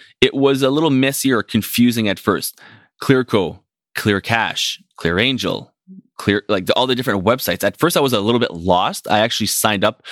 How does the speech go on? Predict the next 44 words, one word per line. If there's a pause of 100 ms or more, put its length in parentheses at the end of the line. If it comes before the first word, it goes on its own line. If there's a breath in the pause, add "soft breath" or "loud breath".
(160 loud breath)
for
the
<laughs>
wrong
thing
in
the
beginning,
thinking
it
was
Clear
Angel, (320 loud breath)
but
it
happened
to
be
some
other
Clearco,
Clear
Cash
thing. (320 loud breath)
And
then
I
was
waiting
for
the
qualifying
offer, (340 loud breath)
which
happens
after
you
sync
your
website
with
their
analytics
tools,